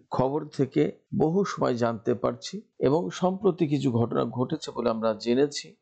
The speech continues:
যে রাষ্ট্রের হেফাজতে বহু মানুষের মৃত্যু হচ্ছে, হয়েছে। এই অভিযোগগুলো বিশেষ করে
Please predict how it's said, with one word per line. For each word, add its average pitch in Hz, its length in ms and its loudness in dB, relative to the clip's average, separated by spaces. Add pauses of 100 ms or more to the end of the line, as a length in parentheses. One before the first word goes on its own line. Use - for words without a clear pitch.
(240)
যে 107 240 2 (580)
রাষ্ট্রের 127 420 0
হেফাজতে 127 480 0
বহু 127 260 0
মানুষের 113 420 -2
মৃত্যু 113 340 -4
হচ্ছে, 110 280 -8 (220)
হয়েছে। 120 360 2 (520)
এই 151 220 6
অভিযোগগুলো 180 440 4 (140)
বিশেষ 156 240 0
করে 151 160 -2